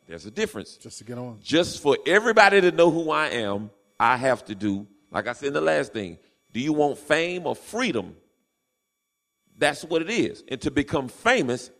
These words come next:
Speaker 1: I have to be this. Now, of course, we got our anomalies, T D E, but it seems like that the industry is like a,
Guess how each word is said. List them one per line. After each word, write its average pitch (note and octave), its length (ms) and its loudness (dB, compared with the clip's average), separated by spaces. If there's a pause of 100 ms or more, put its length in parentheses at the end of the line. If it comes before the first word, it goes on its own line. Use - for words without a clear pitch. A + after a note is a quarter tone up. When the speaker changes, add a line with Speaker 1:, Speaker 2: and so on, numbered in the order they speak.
(120)
Speaker 1:
I D3+ 120 4
have D3 340 -2
to D3 100 -6
be C3 160 -4
this. A#2 320 -2 (220)
Now, C3+ 120 -2
of B2 140 -6
course, G#3+ 260 -2
we D#3+ 120 -8
got C3 180 0
our A2 360 -2 (1080)
anomalies, A#2+ 1040 0 (1120)
T A2 180 -6
D F#2+ 60 -8
E, F#2+ 400 -12 (1400)
but C#3 120 -4
it D3 80 -8
seems E3+ 380 -8
like C3+ 300 0
that A#2 220 -4
the - 180 -10
industry C3+ 540 -10
is G2 120 -12
like A2+ 180 -4
a, G2+ 60 -20